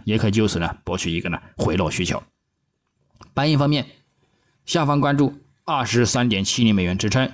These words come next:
以及二十三点五零美元支撑，上方关注二十四点零零美元阻力以及二十四点一五美元阻力。操作方式呢也与黄金雷同。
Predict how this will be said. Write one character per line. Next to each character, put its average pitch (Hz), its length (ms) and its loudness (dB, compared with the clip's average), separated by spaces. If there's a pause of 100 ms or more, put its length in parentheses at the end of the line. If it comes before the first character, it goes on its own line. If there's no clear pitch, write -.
以 104 140 0
及 104 260 0
二 107 220 0
十 95 180 -4
三 98 260 -2
点 95 240 0
五 82 140 -2
零 87 160 -2
美 85 100 -2
元 80 140 -4
支 87 120 -6
撑， 92 200 -4 (140)
上 139 200 -2
方 123 200 2
关 120 160 2
注 117 160 2 (100)
二 110 180 -2
十 104 160 -2
四 101 220 -2
点 85 220 -4 (140)
零 95 200 0
零 90 140 0
美 82 140 -2
元 85 140 -2
阻 85 160 -4
力 92 220 -4 (120)
以 92 140 -2
及 107 320 -2 (680)
二 123 240 -4
十 101 160 -2
四 107 180 0
点 90 300 -2
一 117 160 2
五 95 100 4
美 92 140 0
元 87 120 0
阻 82 140 -2
力。 85 260 -8
操 123 200 -4
作 113 80 0
方 120 160 2
式 107 80 0
呢 104 120 0 (140)
也 92 140 -4
与 82 160 -6
黄 95 260 -6
金 92 100 -2
雷 87 120 -4
同。 - 160 -8